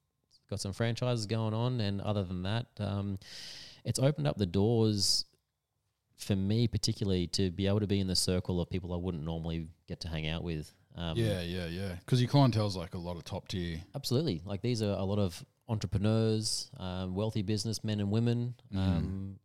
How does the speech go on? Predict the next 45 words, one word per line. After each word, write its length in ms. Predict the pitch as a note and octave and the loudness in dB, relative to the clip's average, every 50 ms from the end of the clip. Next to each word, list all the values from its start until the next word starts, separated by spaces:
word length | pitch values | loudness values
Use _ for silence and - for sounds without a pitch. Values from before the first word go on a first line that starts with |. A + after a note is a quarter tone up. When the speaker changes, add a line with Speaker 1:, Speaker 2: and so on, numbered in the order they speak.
| _ - | _ -10
Speaker 1:
and 500 | G2 F#2+ F#2 F#2 F#2 F2+ F#2 - - - - - _ _ _ _ _ | -6 -6 -4 -4 -4 -6 -6 -8 -10 -12 -14 -18 _ _ _ _ _
I 80 | G2+ G2+ | -4 -4
get 140 | G#2 G#2 - | -4 -4 -2
to 80 | - | -2
see 160 | - - G2 F#2 | 0 0 0 0
them 160 | F2 F2 E2+ | 0 -2 -2
every 180 | E2+ C#2+ E2 | -2 -4 -4
single 240 | - - F2 D#2+ D#2+ | -6 -6 -6 -6 -4
day. 320 | D#2 D#2+ - - - - - _ - F2 | -4 -4 -4 -4 -6 -10 -14 _ -12 -6
Speaker 2:
Yeah, 320 | F2+ G2 F#2+ F#2 E2+ D#2 | -2 0 0 2 0 0
yeah, 260 | D#2 E2 F2 E2+ E2 | -2 -2 -2 -2 -2
yeah. 320 | D#2 E2 F2+ F#2 F#2 F2+ F2+ | -2 0 0 2 2 2 0
Speaker 1:
Um, 260 | F2 E2+ E2+ E2+ E2 D#2+ | 0 -2 -4 -6 -6 -4
so 220 | - - G2+ F#2+ | -2 -2 0 0
you 200 | F#2+ F#2 F2+ F2+ | 0 0 0 -2
get 140 | E2+ G2+ - | -2 -4 -4
to 60 | - - | -4 -4
sort 140 | - F#2+ | -4 -4
of 100 | F#2+ F2 | -2 0
rub 160 | G#2+ G#2 F#2+ - | 0 0 0 0
shoulders 320 | - G#2+ G2+ G2+ G2+ F#2 | -2 0 0 0 0 -2
with 120 | G#2 F#2+ | -2 -2
them. 420 | F#2 G#2 G#2 G2+ G2+ G2 G2 F#2+ F#2 | -2 0 0 0 0 -2 -2 -4 -4
We 100 | F#2+ F#2+ | -4 -2
get 160 | F2 G2 F2 | 0 2 2
invited 380 | E2+ E2+ D#2 F2+ F2+ F2+ F2+ E2 | 2 2 2 2 2 2 2 0
to 120 | - F#2 F2+ | 0 0 0
events. 680 | E2+ D#2+ F#2 F#2+ G2 F#2 - - - - - - - - _ - | 2 2 2 0 0 0 -2 -2 -2 0 0 -2 -4 -6 _ -12
Um, 360 | F2 F2 F2 E2+ G2+ G2+ G2 F#2 | -8 -2 0 2 4 4 4 2
Speaker 2:
Mm. 140 | F2 E2 E2 E2 - _ _ _ _ - | 2 0 -4 -6 -14 _ _ _ _ -12
Speaker 1:
we 100 | F2+ F2 | -8 -6
get 140 | - E2+ - | -6 -6 -4
to 80 | - E2+ | -2 -2
go 160 | F#2 F2 E2+ | 0 0 0
and 80 | E2 D2+ | 0 0
hang 140 | F2+ F2+ F2 | 2 2 2
out 80 | E2+ | 2
with 60 | C#2 | 2
these 160 | E2 F2 D2+ - | 2 0 0 0
type 140 | - F2 | 0 -2
of 80 | E2 E2+ | -2 -2
people 260 | - F2+ D#2+ F2 E2 | -2 -4 -4 -4 -6
at 100 | D#2 - | -8 -6
car 240 | - - F#2+ F2+ F2+ | -4 -4 -4 -2 -4
shows. 560 | - - G2+ G2 F#2+ F#2+ F#2 F2+ - - - | -4 -4 -4 -2 -2 -2 -4 -4 -4 -6 -6